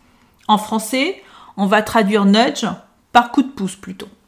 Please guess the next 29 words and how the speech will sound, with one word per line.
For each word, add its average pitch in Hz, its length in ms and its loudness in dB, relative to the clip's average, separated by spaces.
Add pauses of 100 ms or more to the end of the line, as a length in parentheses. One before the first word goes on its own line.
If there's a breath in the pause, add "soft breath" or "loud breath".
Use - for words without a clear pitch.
(880 soft breath)
L'exemple 240 580 2
le 196 100 0
plus 277 160 -2
célèbre 254 500 0
d'utilisation 226 760 -2
du 202 140 2
nudge, 240 360 0 (280)
c'est - 240 -4
l'astuce 220 520 -2
de 233 100 -2
la 196 160 4
mouche 240 580 2
dessinée 247 640 -2
au 226 100 -2
fond 311 280 -8
des 208 260 -2
urinoirs 269 540 2
de 233 80 0
l'aéroport 214 600 -2
Schiphol, 285 640 -4 (300)
près 269 160 0
d'Amsterdam, 254 840 0 (540 loud breath)
afin 220 300 0
d'inciter 262 440 0
les 214 200 0
hommes 294 180 2
à 220 60 4
mieux 233 180 4
viser. 214 440 -2